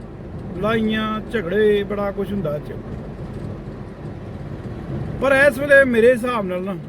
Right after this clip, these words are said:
ਸਭ ਤੋਂ ਇੱਕ ਨੰਬਰ ਤੇ ਲੋਕਾਂ ਦਾ ਵਿਸ਼ਾ ਜਾ ਰਿਹਾ ਰਾਜਨੀਤਿਕ, ਜਿੱਤੇ ਹਰ ਇੱਕ ਬੰਦਾ ਕਹਿੰਦਾ ਵੀ ਗੱਲਾਂ ਬਾਤਾਂ ਮਾਰੀਏ।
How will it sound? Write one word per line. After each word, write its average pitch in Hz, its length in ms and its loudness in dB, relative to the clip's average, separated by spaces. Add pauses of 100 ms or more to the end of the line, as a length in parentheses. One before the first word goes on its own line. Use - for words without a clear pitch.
(720)
ਸਭ 240 300 -8
ਤੋਂ 285 100 6
ਇੱਕ 254 180 6
ਨੰਬਰ 233 280 2
ਤੇ 240 120 2
ਲੋਕਾਂ 220 340 0
ਦਾ 220 340 -2 (140)
ਵਿਸ਼ਾ 208 360 -2
ਜਾ 180 280 0
ਰਿਹਾ 190 200 0 (160)
ਰਾਜਨੀਤਿਕ, 170 580 -4 (2000)
ਜਿੱਤੇ 226 560 4 (1400)
ਹਰ 240 180 0
ਇੱਕ 254 200 6
ਬੰਦਾ 202 360 -2
ਕਹਿੰਦਾ 196 340 -4
ਵੀ 190 200 -10
ਗੱਲਾਂ 165 240 -4
ਬਾਤਾਂ 151 300 -10
ਮਾਰੀਏ। 139 420 -10